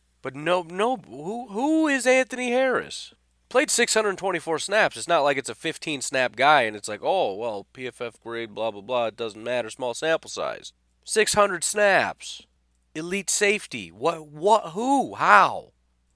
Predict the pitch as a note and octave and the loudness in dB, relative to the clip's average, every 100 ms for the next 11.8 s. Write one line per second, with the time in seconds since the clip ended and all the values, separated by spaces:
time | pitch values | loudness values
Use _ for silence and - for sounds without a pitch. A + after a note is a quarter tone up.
0 | - A#2 B2+ E3+ G3+ G2 - _ - G2+ | -10 -4 0 4 4 2 -6 _ -12 -12
1 | - G#2 B2 C#3+ C#3+ D3+ D#3 - F3 F#3+ | -8 -2 -2 -4 -4 0 0 -4 -4 0
2 | F#3+ C#3+ B2+ - A2+ A2 A#2+ A#2+ D#3 B2+ | 0 -2 -10 -8 -6 -6 -8 -4 -2 -2
3 | C#2+ - - _ _ _ _ D3+ F3 F3 | -4 -14 -20 _ _ _ _ 2 4 4
4 | E3 - C#3 C3+ C#3+ D3+ E3 C#3+ A#2 B2+ | 2 0 -6 0 2 4 2 -2 -4 -2
5 | B2+ B2 A#2 C3 C3 - - B2+ A#2 G#2+ | -2 0 -2 -4 -6 -12 -4 -2 -2 -6
6 | G#2+ G#2 G2 G#2+ C#3+ D3 - G2+ F#2 - | -8 -8 -6 -6 -6 -8 -10 -12 -12 -14
7 | A2 G2+ A2 A2 - C#3 C3 B2+ B2 B2 | -10 -8 -8 -8 -10 -6 -2 -2 -2 -6
8 | A#2 A2 - F#3+ A#3+ A#3 - G#2 F#2 F2+ | -8 -10 -8 -2 0 0 -4 -6 -8 -14
9 | - E2 D2+ B2 _ _ _ _ _ A#2+ | -12 -10 -8 -8 _ _ _ _ _ -2
10 | C3 C3 C3+ C#3 C3 C3 C3 C3 B2 - | 0 0 2 2 2 0 0 -2 -4 -4
11 | C#3+ C3 C#3+ C#3 F#3 E3+ F#2+ - | -4 -4 -6 0 2 0 -4 -12